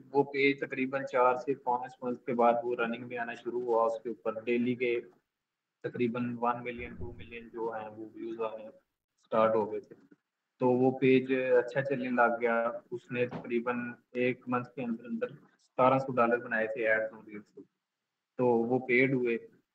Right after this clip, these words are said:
उसके बाद दो तीन page और भी थे साथ, वो साथ run हो रहे थे, उनके ऊपर भी, दोनों तीनों के ऊपर एक ही दिन के अंदर ads on रील का invite आया। तो payout का भी इतना नॉलेज नहीं था, सिर्फ एक ही bank था,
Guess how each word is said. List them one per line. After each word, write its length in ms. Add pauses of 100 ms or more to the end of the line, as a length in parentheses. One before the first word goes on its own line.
(680)
उसके 280
बाद 460
दो 400
तीन 180
page 320
और 220
भी 100
थे 160
साथ, 360 (160)
वो 320
साथ 360
run 200
हो 80
रहे 100
थे, 180
उनके 300
ऊपर 280
भी, 160
दोनों 400
तीनों 320
के 100
ऊपर 400 (180)
एक 220
ही 60
दिन 240
के 100
अंदर 240
ads 280
on 140
रील 160
का 120
invite 380
आया। 140 (1080)
तो 440 (320)
payout 400
का 80
भी 120
इतना 220
नॉलेज 340
नहीं 160
था, 140
सिर्फ 280
एक 280
ही 60
bank 300
था, 200